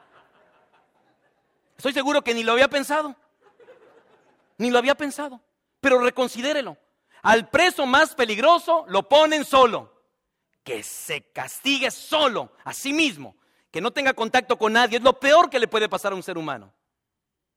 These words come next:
<laughs> Me extraña que muchos pastores quieren hacer el ministerio solos. No es inteligente, no es inteligente, no es ni bíblico. Jesús se rodeó de un grupo de personas.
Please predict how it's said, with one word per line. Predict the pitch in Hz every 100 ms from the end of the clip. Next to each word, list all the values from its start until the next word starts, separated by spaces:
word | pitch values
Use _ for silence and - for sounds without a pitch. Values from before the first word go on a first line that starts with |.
| _ _ _
<laughs> | 135
Me | 131 98
extraña | 110 98 87 - 120 139
que | 123
muchos | 110 143
pastores | 165 160 147 127 -
quieren | 127 123
hacer | 110 135
el | 135
ministerio | 143 147 - 120 117 _ _ _
solos. | - 339 392 247 _ _ _ _ _ 220
No |
es | 220
inteligente, | 147 123 107 113 104 185 _
no | 139 156
es | 208
inteligente, | 180 123 107 107 117 - - _ -
no | 165
es | 170
ni | 151
bíblico. | 127 170 170 139 113 - 170 _ _ _ _ _ _
Jesús | - 120 208 220
se | 170
rodeó | 139 151
de |
un | 151
grupo | 143 135
de | 123
personas. | - 104 123 143 120 _